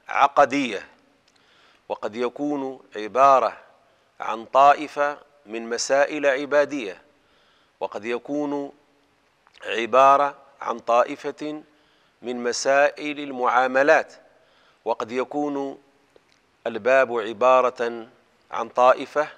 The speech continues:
من مسائل المعاملات. هذا بالنسبة لرسالة الشيخ رحمه الله. وإذا كنا في باب النحو،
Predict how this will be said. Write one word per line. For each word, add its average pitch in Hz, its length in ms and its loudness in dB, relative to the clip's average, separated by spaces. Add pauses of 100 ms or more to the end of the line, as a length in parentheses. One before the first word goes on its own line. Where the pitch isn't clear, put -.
(640)
من 135 360 -6
مسائل 131 540 -2
المعاملات. 117 840 0 (1000)
هذا 101 240 -8
بالنسبة 131 840 -8 (220)
لرسالة 120 640 0 (100)
الشيخ 117 520 -10
رحمه 101 380 -6
الله. 90 240 -12 (680)
وإذا 143 320 2
كنا 127 360 -4
في 117 200 -10
باب 117 260 -2
النحو، 113 600 -8